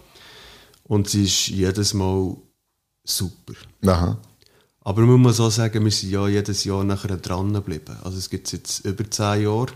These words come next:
Speaker 1: Weisst, wir haben wirklich jedes Mal irgendwie, äh, einen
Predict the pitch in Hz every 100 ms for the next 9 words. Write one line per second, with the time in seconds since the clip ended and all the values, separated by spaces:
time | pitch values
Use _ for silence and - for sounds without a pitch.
0 | - - 95 101 92 92 - 95 98 104
1 | 101 101 95 95 95 92 92 92 92 92
2 | 90 85 98 - - _ - - - 98